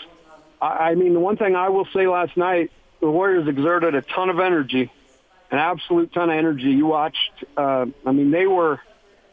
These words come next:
within a one possession of figuring out a way to win that game, and they gave it everything they had, and guys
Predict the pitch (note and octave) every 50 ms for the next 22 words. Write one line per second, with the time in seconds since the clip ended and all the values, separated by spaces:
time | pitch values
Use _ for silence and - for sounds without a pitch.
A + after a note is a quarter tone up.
0 | _ _ C#3 D3+ D#3+ D3+ - E3+ E3+ F3 E3+ E3 D#3 C#3+ D3+ E3 F3+ F#3+ E3+ -
1 | E3 C#3+ D#3 E3 E3+ D#3 C#3 - E3 D3 C3+ - - D#3 D#3 D#3 D#3+ D#3 D3+ D#3
2 | D3+ D3 D3 D3+ D3 C#3+ C3+ C#3 C#3 C#3+ C3 B2+ B2+ B2+ C3+ D3+ E3+ E3+ D3+ C3+
3 | C3 B2 - _ _ _ _ _ - - - - C3 C3+ D3+ D#3 D#3+ C#3 D#3 D#3+
4 | E3 D#3 D#3+ D3+ D#3 E3 D#3 C#3+ D#3+ D3+ C#3+ C3 B2+ B2 C#3+ D3+ E3 F3 D3 B2+
5 | - - - - C3+ C3 B2+ B2+ C#3 C#3+ D3